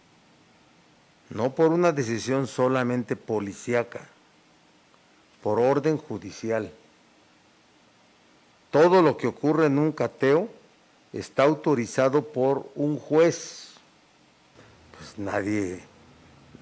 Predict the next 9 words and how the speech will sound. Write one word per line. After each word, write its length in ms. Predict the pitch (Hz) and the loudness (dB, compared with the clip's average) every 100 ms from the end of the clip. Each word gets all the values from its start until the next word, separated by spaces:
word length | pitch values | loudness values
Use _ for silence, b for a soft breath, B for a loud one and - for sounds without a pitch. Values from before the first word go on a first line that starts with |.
| - | -12
nadie 920 | 110 101 107 107 113 101 101 104 - - - - - - - | -8 -2 -2 -2 -4 -8 -10 -12 -16 -20 -20 -20 -20 -20 -10
podrá 420 | 107 104 110 120 120 | -4 0 2 2 2
decir 500 | 113 - 120 120 110 | -2 -4 -2 -2 -4
que 140 | 123 | -6
en 80 | 107 | -4
la 100 | 101 | -4
cuarenta 460 | - 104 101 98 101 | -2 -2 -2 -4 -4
y 60 | |
seis 500 | - 120 123 120 - | -4 -6 -6 -8 -16